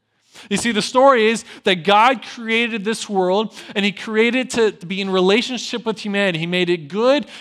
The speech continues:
and he made human beings in his own image. He gave them this purpose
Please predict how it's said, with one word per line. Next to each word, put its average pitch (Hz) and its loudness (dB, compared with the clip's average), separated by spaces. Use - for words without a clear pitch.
and 190 0
he 202 2
made 202 0
human 240 -2
beings 214 0
in 196 -6
his 175 -2
own 185 -4
image. 233 -2
He 214 -2
gave 208 0
them 220 0
this 190 0
purpose 233 0